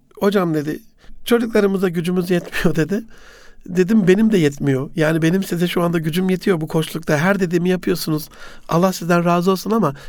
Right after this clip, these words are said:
inanın," dedim, "evde benim de hükmüm yok. Benim de sözüm geçmiyor yani." Gülüştük böyle. "Hocam çok haklısınız," dedi. Süleyman diye bir ortak arkadaşımız var, Süleyman abi.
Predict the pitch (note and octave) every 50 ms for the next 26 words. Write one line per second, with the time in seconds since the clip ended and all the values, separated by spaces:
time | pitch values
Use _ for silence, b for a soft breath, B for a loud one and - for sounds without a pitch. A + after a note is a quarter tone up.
0 | B B F3+ G3+ A3+ A#3 A3+ G#3 F#3+ F#3 F3 G3+ F3+ - F#3+ F#3 F3 F#3+ F3+ F3+
1 | F3+ F#3+ F#3+ F3 D3+ E3 E3+ - E3+ E3+ F#3 F#3 F3 D3+ - - D#3+ E3 E3+ E3+
2 | F3 E3 - F3 D3+ F3 F#3 F#3+ A3 A3+ A3 - E3+ D3+ C#3+ C#3 C3+ C3+ C3+ D#3
3 | C#3 B B B B B B B B B B B B B B B - F3+ F3 G3+
4 | A#3+ A#3+ A#3+ C4 B3+ - - B3+ - - F#3 F3+ F3 F#3+ A3+ D#4 - B B B
5 | B B B B B - - G#3+ A#3+ A#3 - - E3+ D#3+ - A3 A3 - F#3 F3
6 | F3+ - D#3 - - D#3 D#3 D3+ D3 D#3 D3+ D3+ G3+ G#3+ - - B B B B
7 | B B B - - A3 G3+ G#3+ A3 G#3+ G#3 G3+ G3 A3+ - - - - - -
8 | - D3+ D3 F3+ F3+ F3+ E3+ F3+ F3+ - E3+ E3+ E3+ - F#3 - - E3 D#3 -
9 | - F3 F3 - - F#3+ F3 E3 D3 C3+ C#3 - D#3+ D#3+ D#3 D3+ D#3 D3 D3 D#3
10 | E3 G3